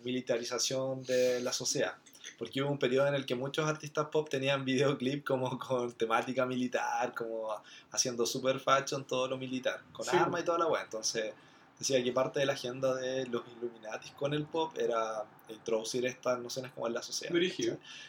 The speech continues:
Speaker 1: Ahora, si te ponís súper paranoico y querías imaginar que constantemente estamos viviendo una posible distopía,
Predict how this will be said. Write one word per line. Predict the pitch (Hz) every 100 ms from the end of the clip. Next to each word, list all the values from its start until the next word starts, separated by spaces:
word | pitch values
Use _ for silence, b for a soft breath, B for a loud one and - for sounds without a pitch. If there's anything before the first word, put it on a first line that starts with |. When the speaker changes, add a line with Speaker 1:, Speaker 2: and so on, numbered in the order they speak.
| B
Speaker 1:
Ahora, | 127 135
si | 127
te | 117 113
ponís | 110 123
súper | - 151 151
paranoico | 147 143 143 147 151 156 151 143
y | 127
querías | 117 123
imaginar | 131 131 127 127
que | 120
constantemente | 107 - 120 143 151 151
estamos | 151 151 151 143
viviendo | 143 147 151 151 151 143 131
una | 143
posible | 147 - 147 147 147 147 139
distopía, | 143 - 143 160 180